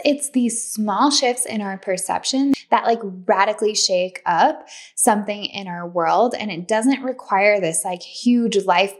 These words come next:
overhaul. Perspective pivots can hold so much power. And this week's relates to the concept of self-help. Did you know that the self-help industry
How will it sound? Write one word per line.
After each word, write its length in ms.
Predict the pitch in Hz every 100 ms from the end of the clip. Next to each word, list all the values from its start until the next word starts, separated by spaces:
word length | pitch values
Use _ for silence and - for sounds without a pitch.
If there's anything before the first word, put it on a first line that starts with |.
| -
overhaul. 720 | 185 196 180 170 - - - _ _ _ _ _ _ _
Perspective 600 | - 233 220 226 220 247 240
pivots 300 | 208 196 -
can 160 | 214
hold 340 | 190 185 180 -
so 540 | - - 190 175 170 -
much 400 | 180 160 - -
power. 460 | - 98 71 62 - - - - - _ _ _ -
And 260 | 233 226
this 240 | 359 554 -
week's 300 | 262 269 - -
relates 800 | 220 240 233 214 220 220 - -
to 500 | - 240 226 214 208
the 80 | 220
concept 640 | 220 - 190 185 190 190 -
of 320 | 185 180 170 - - -
self-help. 800 | - 185 175 - - 67 - - _ _ _ _ _ -
Did 120 | 233
you 260 | 349 494
know 640 | 294 208 196 214 240 240 -
that 400 | 202 185 180 - -
the 360 | 208 202 214 208
self-help 840 | - - 196 247 294 - 208 214 -
industry 760 | 185 180 180 - 233 233 233